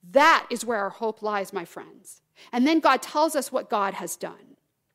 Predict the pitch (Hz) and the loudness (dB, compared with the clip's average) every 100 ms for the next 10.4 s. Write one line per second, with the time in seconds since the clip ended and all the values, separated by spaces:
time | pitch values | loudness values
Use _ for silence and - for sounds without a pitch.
0 | _ _ _ _ _ - _ _ _ 285 | _ _ _ _ _ -20 _ _ _ 0
1 | 254 233 208 320 339 302 233 208 - - | 2 0 0 2 4 2 0 -6 -10 -8
2 | 220 190 180 190 185 175 151 - _ _ | -4 -4 -6 -12 -10 -10 -12 -20 _ _
3 | _ _ _ 226 214 196 185 220 214 175 | _ _ _ -10 -8 -8 -4 -4 -4 -8
4 | - _ _ - 220 - - 277 269 - | -12 _ _ -8 -4 -2 -2 -2 -4 -6
5 | 247 214 196 208 175 202 220 269 277 214 | -6 -6 -6 -8 -10 -12 -6 -4 -4 -4
6 | 240 208 - - 190 175 165 _ - _ | -4 -4 -4 -8 -14 -14 -18 _ -20 _
7 | _ _ _ _ 254 247 - 240 233 277 | _ _ _ _ -10 -4 -2 0 0 0
8 | 294 277 226 220 220 226 220 196 196 240 | 0 -2 -2 -2 0 0 -2 -4 -6 -4
9 | 262 233 - 214 - - 254 185 - - | -4 -6 -8 -8 -6 -4 -2 -2 -6 -8
10 | 262 254 - | -6 -4 -6